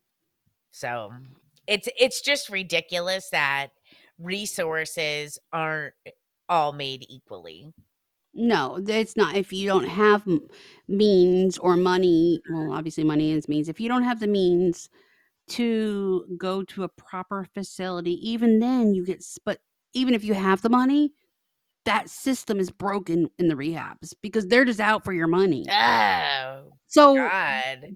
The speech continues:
Speaker 2: essentially, you're screwed. I mean, I know there are some good rehabs out there that do help
Speaker 1: No,
Speaker 2: people,
Speaker 1: no, but
Speaker 2: but
Speaker 1: I
Speaker 2: it's hard to find them.
Speaker 1: Right. Like, we need to think of what our rehab would be called, 'cause we really need to open one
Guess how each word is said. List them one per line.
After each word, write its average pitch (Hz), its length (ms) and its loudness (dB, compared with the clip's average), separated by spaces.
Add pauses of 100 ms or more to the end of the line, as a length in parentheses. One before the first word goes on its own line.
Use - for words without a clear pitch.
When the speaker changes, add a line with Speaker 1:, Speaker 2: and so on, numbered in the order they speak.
(100)
Speaker 2:
essentially, 302 560 6
you're 262 180 0
screwed. 220 760 -4 (760)
I 226 60 -6
mean, 269 200 0
I 262 140 4
know 269 200 6
there 247 160 0
are 220 180 2
some 202 480 -2
good 180 460 -4
rehabs 180 500 -6
out 165 200 -6
there 165 140 -6
that 175 240 -6
do 190 180 -4
help - 20 -2 (300)
Speaker 1:
No, 196 100 0
Speaker 2:
people, 135 220 -10
Speaker 1:
no, 226 300 0
but 165 80 -20
Speaker 2:
but 254 120 4
Speaker 1:
I 277 40 6
Speaker 2:
it's - 140 -4
hard 262 280 2
to 254 80 0
find 233 520 0
them. 151 360 -6
Speaker 1:
Right. 135 560 -4 (260)
Like, 175 540 -4 (320)
we 202 240 -14
need 220 200 -12
to 180 80 -12
think 190 280 -14
of 143 120 -12
what 139 160 -12
our 143 140 -8
rehab 139 480 -12
would 123 140 -20
be 127 140 -20
called, 107 520 -12
'cause 127 340 -16
we 156 140 -18
really 165 360 -6
need 127 180 -18
to 123 160 -10
open 131 360 -14
one 113 360 -16